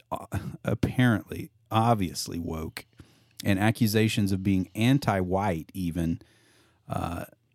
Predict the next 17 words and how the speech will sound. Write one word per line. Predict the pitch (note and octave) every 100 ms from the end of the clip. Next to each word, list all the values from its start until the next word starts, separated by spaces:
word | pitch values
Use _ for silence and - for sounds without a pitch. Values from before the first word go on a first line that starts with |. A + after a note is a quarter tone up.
| _ _ _ _ _ _ -
have | A#2+ G2
been | G2+ F2+ F2+ - F#2
out | F2+ F2
there. | G2+ E2+ E2+ - _ _ _ _ _
Also, | A2+ C3+ E3 - D#2 D2 - _ _ _ -
Gemini | A2 B2+ B2+ G#2 G#2
being | G2 G#2+ G2+
dim-, | F#2+ G#2 - A2+
dismissive | A2 C#3 - A#2 B2 - A2+ A2+
of | G2+ F2+ F2+ -
pedophilia | - B2 F#2 - E3+ A#3+ D3 D2+ - - _ _ _ _ _ _ _ _ _ _ _ _ - -
and | A#2+
even | D3+ D#3 D#3 D3
struggling | - - C#3+ D#3 D3
to | - C3
define, | A#2+ - B2+ A#2 - A2 - - - _ _ _ _ _ _ _ _ _
uh, | - G#2+ G2